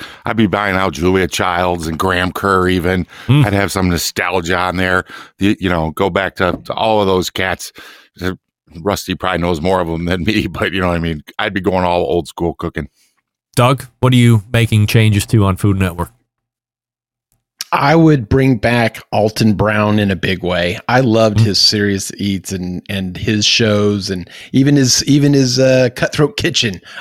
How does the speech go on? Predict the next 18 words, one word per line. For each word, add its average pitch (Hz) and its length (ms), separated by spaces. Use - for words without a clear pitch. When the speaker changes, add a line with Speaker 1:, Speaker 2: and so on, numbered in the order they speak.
Speaker 3:
I 120 80
loved 113 320
that - 160
show. 87 260
So 87 320
right 151 160
now 135 220
I, 113 280
I 113 140
watch 113 400
regularly, 101 680
uh, 95 200
Beat 107 280
Bobby 110 280
Flay 110 560
and, 98 260
and 98 300
his 98 340